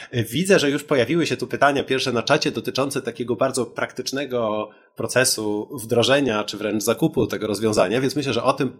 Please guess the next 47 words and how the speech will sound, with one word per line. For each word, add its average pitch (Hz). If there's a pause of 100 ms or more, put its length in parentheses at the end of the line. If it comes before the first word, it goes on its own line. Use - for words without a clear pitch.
potem 143
jeszcze, 104 (180)
e, 98
porozmawiamy, 113 (260)
ale 117
teraz 226
przez -
chwilę 190
chciałem 143
się 139
jeszcze, 127
e, 107 (380)
e, 113
dowiedzieć 139
o 135
tym 131
aspekcie, 139
który -
jest -
tu 131
bardzo 120
ważny 131
i -
który 120
pojawił 120
się 117
już 113 (120)
w, 104
e, 104
w -
tytule 143
naszego 101
dzisiejszego 113
spotkania, 135
czyli 127
o 123
tym 127
takim 120
aspekcie, 113 (140)
powiedziałbym, 110
dostępnościowym, 110
dlatego 104
że 110
jest 117
to 147
rozwiązanie, 110
e, 101